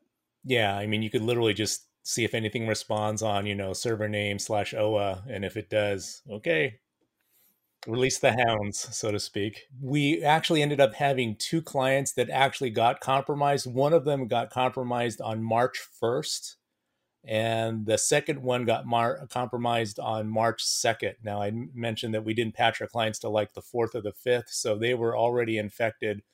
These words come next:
by the time we applied the patches to their servers. So they were, basically that ship had sailed, unfortunately.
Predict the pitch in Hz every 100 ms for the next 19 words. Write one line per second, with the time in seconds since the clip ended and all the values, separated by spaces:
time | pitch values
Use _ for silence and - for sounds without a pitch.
0 | _ _ - 107 113 113 110 110 - _
1 | - 110 113 104 - 110 104 104 - 110
2 | 107 117 101 - 110 98 92 - 101 101
3 | 101 - - - _ _ _ _ _ -
4 | 110 98 104 113 107 92 - 113 104 98
5 | 117 117 113 107 104 104 - - 117 107
6 | - 113 107 101 98 - 107 107 104 101
7 | 110 95